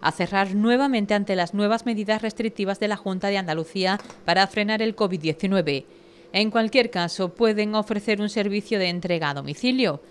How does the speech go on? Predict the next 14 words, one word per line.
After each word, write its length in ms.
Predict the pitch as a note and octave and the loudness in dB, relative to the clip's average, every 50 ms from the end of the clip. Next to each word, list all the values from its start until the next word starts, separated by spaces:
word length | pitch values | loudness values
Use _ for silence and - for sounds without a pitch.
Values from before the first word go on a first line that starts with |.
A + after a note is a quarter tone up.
| - - - - - | -20 -20 -20 -14 -4
Con 200 | - A#3 B3 A#3 | 0 2 2 2
este 200 | F3+ - - D3+ | 0 -2 -4 -6
panorama, 540 | - D3+ D3+ D#3 D#3+ F3 E3 D#3+ D#3 D3+ D3 - - - - - | -4 -4 -4 0 0 0 2 2 0 -2 -2 -6 -12 -20 -12 -4
la 240 | E3 E3+ F#3+ G3+ G3 | 0 2 2 2 2
confitería 800 | A#3+ A#3 A3 - - B3 G#3+ A#3 A#3 A3+ C4 C4+ C4 B3 B3 A#3+ | 0 -2 0 0 0 2 4 4 2 2 4 4 4 4 4 2
Distinguido 600 | A3 A3 - - A#3+ A3+ A3+ A3 B3 A3+ C4+ C#4 | 0 -2 -2 -2 -2 0 0 2 2 2 2 2
ha 100 | C4+ A#3 | 2 2
vuelto 380 | G#3 G#3 G#3+ G#3+ A3 G#3+ - A#3 | 2 2 2 2 0 0 0 0
a 80 | G#3+ | 0
recuperar 600 | G#3 G#3 G3 - G#3 F#3+ F3+ G3+ G3+ G#3+ A3+ B3 | 0 -2 0 0 0 0 0 0 0 2 2 2
el 140 | C4+ C4+ B3 | 0 0 0
reparto 540 | - A3 G#3+ G3+ - A#3+ B3 A#3 - - A3+ | 0 -2 -2 0 0 0 -2 -2 -2 -2 -4
a 40 | F#3+ | -2
domicilio, 760 | F#3+ F3+ E3+ D#3 - - F3+ E3 E3+ D#3+ D3+ D3 C#3 C3+ | -2 -4 -4 -6 -4 -2 -2 -2 0 0 0 0 -2 -4